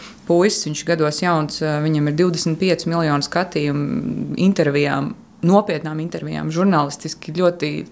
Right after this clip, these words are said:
profesionālām intervijām ar, gan ar politiķiem, to pašu Khodorkovsku, Navaļnī un citiem, gan,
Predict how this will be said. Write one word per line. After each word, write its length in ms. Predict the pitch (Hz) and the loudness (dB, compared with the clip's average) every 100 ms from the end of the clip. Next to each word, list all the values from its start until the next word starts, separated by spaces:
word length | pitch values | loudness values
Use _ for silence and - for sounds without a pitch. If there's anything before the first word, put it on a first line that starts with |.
| - - - | -8 -8 -4
profesionālām 720 | - 185 - 160 143 143 143 | 0 0 0 -2 0 0 0
intervijām 640 | 170 185 156 147 147 147 | -2 0 -2 0 -2 -2
ar, 80 | 147 - - - - - - | -4 -8 -10 -10 -10 -10 0
gan 180 | 160 156 | 2 2
ar 140 | 147 | 4
politiķiem, 480 | 175 180 180 175 151 | 2 2 -2 -6 -6
to 120 | 147 143 | -6 -8
pašu 300 | 156 - 151 | -10 -10 -10
Khodorkovsku, 640 | 143 - 190 196 190 - | -10 -4 0 0 0 -4
Navaļnī 460 | 151 151 175 196 156 | -4 -2 0 2 0
un 100 | 156 | -2
citiem, 380 | 220 233 202 165 | -2 0 2 2
gan, 160 | 160 | 0